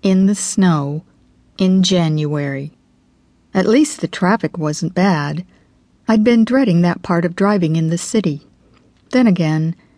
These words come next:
the fact that I'd only seen two cars since I'd last turned was probably a good indication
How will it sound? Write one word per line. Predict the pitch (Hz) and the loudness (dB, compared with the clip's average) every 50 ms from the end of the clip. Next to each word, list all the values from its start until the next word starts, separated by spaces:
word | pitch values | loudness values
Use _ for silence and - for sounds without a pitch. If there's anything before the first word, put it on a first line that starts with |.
| _ _ _ - | _ _ _ -8
the | 190 | -4
fact | - 294 269 247 - _ - | 0 0 0 0 0 _ 0
that | 196 185 180 | 0 2 2
I'd | 175 175 175 190 | 2 2 2 2
only | 185 185 180 170 165 170 | 2 2 2 2 0 -2
seen | - - - 185 175 170 | -4 -2 0 0 2 0
two | 170 - - 220 190 | 0 0 0 -2 -2
cars | - - 196 214 208 180 151 147 147 147 147 - - _ _ _ _ _ - | -2 -4 -4 -2 -2 -2 -2 -2 -4 -6 -8 -12 -16 _ _ _ _ _ -8
since | - - 190 175 - | -2 -2 0 0 0
I'd | 170 160 151 156 180 | 0 -2 0 0 0
last | 180 175 165 156 147 - - - | 0 0 0 -2 -4 -6 -8 -4
turned | - 226 226 190 156 147 147 147 151 - _ _ _ _ _ _ _ - | -2 0 0 0 0 -2 -4 -6 -8 -10 _ _ _ _ _ _ _ -2
was | 233 233 220 - | 0 0 0 -4
probably | - - - 277 269 214 180 - 175 165 156 | -6 -6 -4 -2 -2 -2 -2 -2 -2 -2 -2
a | 160 | -2
good | 156 160 196 196 185 | -2 0 0 0 2
indication | 175 160 156 156 - - 196 185 185 180 - - 139 135 143 147 | 2 0 -2 -4 -4 -2 0 0 0 0 -2 -4 -4 -6 -6 -6